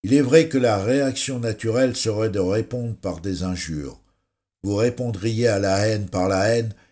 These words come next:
et à la méchanceté par la méchanceté.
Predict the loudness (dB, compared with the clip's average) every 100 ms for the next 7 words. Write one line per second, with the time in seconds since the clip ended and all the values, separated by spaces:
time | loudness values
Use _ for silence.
0 | _ -2 0 0 0 2 2 0 0 0
1 | -2 -4 -2 -2 -2 0 0 0 0 -2
2 | -4 -8 -12